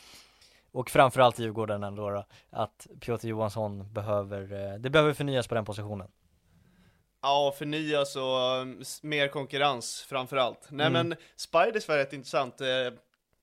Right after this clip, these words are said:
Speaker 2: den borde vi lägga till på över och underskattad le-, lite längre fram, eh, med vissa fotbollsnamn vi intervjuar. Eh, jag tycker det är otroligt <laughs> överskattat.
Speaker 1: Jag med. <laughs> Jag med. Jag tycker
Speaker 2: För,
Speaker 1: det är,
Speaker 2: eh, det är ändå Spidern i ett lag han spelar i där och då.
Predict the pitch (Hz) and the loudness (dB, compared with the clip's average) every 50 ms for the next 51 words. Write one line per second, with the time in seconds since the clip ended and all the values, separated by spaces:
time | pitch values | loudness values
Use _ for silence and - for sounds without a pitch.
0 | _ - 139 143 165 214 233 220 196 190 185 170 160 - 180 156 135 160 143 151 | _ -4 -2 -2 -2 -2 -2 -2 0 2 2 0 0 -2 -6 -4 0 2 4 4
1 | 151 147 151 151 147 139 135 127 - - 208 208 - - 156 120 117 123 127 117 | 4 2 0 0 -2 -4 -6 -6 -4 -2 -2 -2 -2 -2 -4 -2 -2 -2 -4 -2
2 | 127 135 131 - 139 123 117 120 123 - 131 123 117 117 123 123 - - 139 127 | -2 -4 -6 -6 -6 -8 -8 -8 -4 -2 -2 -2 -2 -2 -8 -14 -14 -14 -12 -12
3 | 120 117 120 117 117 120 120 127 127 123 120 117 110 110 127 135 - - - 135 | -10 -8 -8 -10 -10 -8 -6 -4 -2 -2 -2 -4 -4 -8 -8 -8 -8 -6 -4 -4
4 | 127 123 - 147 - - 123 123 120 131 127 123 123 123 123 120 117 127 120 113 | -4 -4 -6 -10 -10 -8 -8 -8 -6 -6 -8 -6 -6 -8 -8 -10 -8 -8 -6 -4
5 | 113 117 117 117 _ - _ _ _ _ _ _ _ _ _ _ - - 120 123 | -4 -4 -4 -6 _ -20 _ _ _ _ _ _ _ _ _ _ -20 -20 -18 -18
6 | 120 117 113 107 - 120 131 165 185 185 - 160 - 135 123 120 120 - - - | -16 -16 -16 -16 -8 -2 0 0 0 0 -4 -8 -4 -2 -2 0 -2 -2 -6 -10
7 | 127 - - 160 190 185 127 - 127 - - 196 180 - - - - - 165 - | -14 -10 -8 -6 -6 -6 -6 -6 -6 -6 -4 -2 -2 -2 -2 -2 -4 -8 -10 -10
8 | - _ - 131 127 - - - 151 165 165 165 165 165 151 120 - - - 139 | -10 _ -8 -8 -8 -6 0 4 8 8 8 8 6 4 2 2 0 2 4 4
9 | 202 - - 233 214 - - - 180 - - 180 160 - 175 151 - - - - | 6 8 10 8 8 10 8 6 6 4 0 -2 0 0 0 0 -2 -4 -6 -20
10 | - - - - 240 247 233 226 220 214 208 180 135 - - 147 143 - 170 156 | -16 -14 -10 -8 -6 -6 -4 -4 -6 -6 -8 -8 -6 0 2 2 2 2 4 4
11 | 160 139 135 131 131 131 131 135 135 139 143 151 170 180 175 156 147 - - - | 6 6 6 6 6 6 6 6 6 4 4 4 4 4 2 0 -2 -4 -2 4
12 | - 165 170 170 170 156 139 147 143 139 139 143 156 143 139 135 139 151 151 170 | 8 10 10 10 8 6 2 -2 -2 -2 -2 -4 -4 -2 -2 -2 -2 0 2 4
13 | 190 160 123 120 123 120 131 139 135 127 - - - 143 131 123 139 156 147 135 | 4 6 4 2 0 -2 -4 -4 -4 -4 -6 -6 -4 -2 -2 0 0 0 -2 -2
14 | 123 120 127 123 123 120 123 123 127 190 180 127 104 104 - | -2 0 2 2 2 2 0 -4 -6 -6 -6 -4 -4 -4 -6